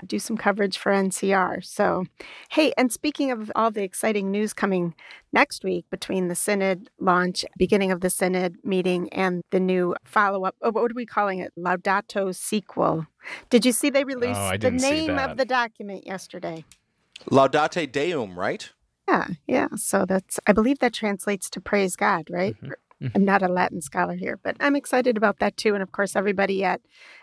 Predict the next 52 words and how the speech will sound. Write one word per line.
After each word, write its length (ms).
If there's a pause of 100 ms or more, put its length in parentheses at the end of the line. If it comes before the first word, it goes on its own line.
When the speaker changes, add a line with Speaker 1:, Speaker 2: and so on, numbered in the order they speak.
Speaker 1:
N 120
C 160
R's 200
Earthbeat 420
is 180
excited 460
for 140
that 220
too. 280 (120)
But 140
you're 100
right, 180
it's 140
gonna 160
be 100
a 60
busy 340
week 280
next 360
week. 260 (800)
Speaker 2:
And 140
then, 500
speaking 340
of 80
travel, 540
I 80
know 140
Heidi 260
and 100
I 60
are 80
both 220
heading 280
to 220
Italy. 520 (160)
You 300 (220)
to 80
do 260
a 20
lot 140
of 80
synod 300
coverage, 720 (180)
me 240
to 260
co-lead 400
a 160 (460)
trip 260
to 160
Assisi 420
and 140
Rome, 500